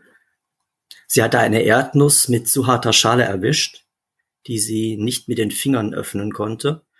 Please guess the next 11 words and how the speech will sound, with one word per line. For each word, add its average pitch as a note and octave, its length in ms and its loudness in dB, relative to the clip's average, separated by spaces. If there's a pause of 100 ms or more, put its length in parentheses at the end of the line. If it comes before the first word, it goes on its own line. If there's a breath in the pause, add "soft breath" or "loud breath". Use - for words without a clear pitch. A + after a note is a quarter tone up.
(160)
schob D3 300 2
sie D#3 200 2
zwischen C#3+ 540 -2
die G2+ 160 -8
Backenzähne B2 800 0
und A2 180 -8
biss - 240 -2
darauf, B2+ 480 -4 (480)
bis D#3 220 2
die A#2 280 -4
Hülle C3 500 2